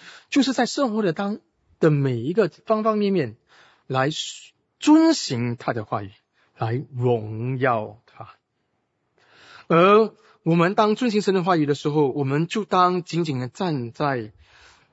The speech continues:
上帝的话语之中，就是在生活当中不同的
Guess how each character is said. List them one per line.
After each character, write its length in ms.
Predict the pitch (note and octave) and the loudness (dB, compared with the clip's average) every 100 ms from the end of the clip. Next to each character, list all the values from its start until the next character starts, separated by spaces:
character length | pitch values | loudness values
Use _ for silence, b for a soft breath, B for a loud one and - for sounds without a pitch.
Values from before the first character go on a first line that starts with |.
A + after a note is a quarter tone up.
| b _ - | b _ -12
上 300 | - B3+ F3 | -4 -2 -2
帝 100 | B2+ | -4
的 120 | A#2 | -6
话 380 | - - G#3+ D3+ | -8 -4 -2 -2
语 260 | A2 G#2+ A#2 _ | -6 -12 -20 _
之 140 | - | -10
中， 260 | A#2+ A2 G#2+ - _ _ B B B | -8 -6 -8 -14 _ _ B B B
就 100 | G#3 | 0
是 220 | A#3 E3+ | 2 2
在 320 | - C4 F3 _ | 4 2 2 _
生 200 | - D#4 | -2 2
活 120 | B3+ A3 | 4 4
当 180 | G#3 | 2
中 180 | G#3 F3 | 0 0
不 120 | C#3+ | -2
同 240 | A#3 C#3+ D#3 | -4 -2 2
的 240 | D3+ B2+ | 0 0